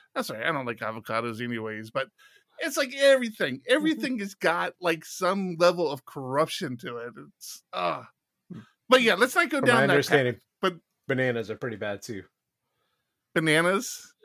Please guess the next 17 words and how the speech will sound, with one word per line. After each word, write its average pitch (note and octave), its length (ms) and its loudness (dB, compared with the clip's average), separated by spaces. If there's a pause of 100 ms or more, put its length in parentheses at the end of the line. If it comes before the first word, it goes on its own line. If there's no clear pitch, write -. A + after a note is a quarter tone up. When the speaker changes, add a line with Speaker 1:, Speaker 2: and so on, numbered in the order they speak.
Speaker 2:
Yeah, B2+ 440 4
they C#3 140 2
Speaker 3:
The C#3 60 2
Speaker 2:
named D3 180 4
a C#3 40 6
Speaker 3:
bana-, A#2+ 100 2
Speaker 2:
whole, D3+ 340 4
Speaker 3:
the C#3 100 2
Speaker 2:
they D#3+ 100 6
named F#3 240 4
an D#3+ 80 2
Speaker 3:
bananas. - 0 -
Speaker 2:
entire D#3 420 4
war D3 280 4
crime B2 340 0
after A2 280 -10
bananas. G#2 680 -14